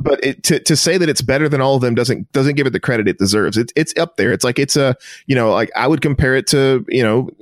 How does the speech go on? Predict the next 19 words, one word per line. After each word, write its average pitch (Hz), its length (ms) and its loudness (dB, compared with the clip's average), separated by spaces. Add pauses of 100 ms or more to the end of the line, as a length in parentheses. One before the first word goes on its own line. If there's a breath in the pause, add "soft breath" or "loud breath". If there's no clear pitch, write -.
(200)
some 113 200 0
of 131 60 0
my 131 280 0
favorite 120 380 -2
Marvel 139 260 2
movies, 87 340 0
right? 117 300 0
You 110 80 0
know, 110 100 2
as, 110 160 0
as 117 180 0
far 123 200 2
as 120 100 0
the, 104 120 0
the 110 140 0
level 107 400 2
of, 98 140 0
uh, 90 320 2
of, 92 380 -2